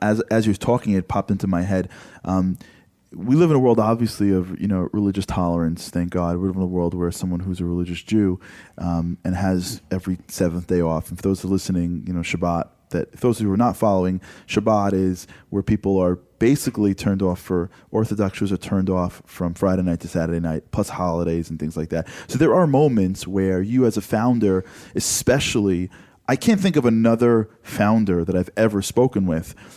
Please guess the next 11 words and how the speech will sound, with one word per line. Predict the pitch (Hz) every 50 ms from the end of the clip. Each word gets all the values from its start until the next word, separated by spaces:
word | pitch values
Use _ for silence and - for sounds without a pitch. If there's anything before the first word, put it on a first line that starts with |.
| - -
whose | - 123 117 98
business | - 156 156 156 139 127 110 -
was | 110 104 104 98
twenty-four | - - 117 113 110 - 110 101 - - 95 87
seven, | - - 147 156 120 95 87 76 85 - - - - - - - -
who, | - - 135 127 123 120 120 117 113 - - - - - _ -
um, | 95 101 104 101 101 101 101 101 104 92 - _ _ _ _ _ _ _ _ _ _ _ _ _ - -
had | - - - - 131 117 104 -
to | 104
be | 95 101 98
off | 101 101 92 87 - - - -